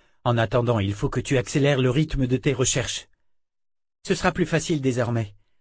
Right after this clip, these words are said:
Sœur Becky étant malade tous les matins, elle ne viendra plus regarder sans cesse par-dessus mon épaule. Sœur Becky malade ?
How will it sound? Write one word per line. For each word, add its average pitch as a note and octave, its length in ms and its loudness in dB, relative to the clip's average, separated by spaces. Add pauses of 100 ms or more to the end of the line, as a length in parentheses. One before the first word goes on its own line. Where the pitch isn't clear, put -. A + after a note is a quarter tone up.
(300)
Sœur F#3+ 220 0
Becky F3 340 0
étant C#3 220 0
malade C#3 300 2
tous C3 100 -4
les B2 100 2
matins, B2+ 420 2
elle F3+ 120 0
ne D3 100 4
viendra C3 420 2
plus D3+ 180 0
regarder A#2+ 400 0
sans B2+ 180 -4
cesse - 260 -4
par-dessus A#2+ 400 -4
mon A#2+ 160 0
épaule. A#2 400 -2 (1400)
Sœur A2 260 -2
Becky A2+ 560 -2
malade ? B2 460 0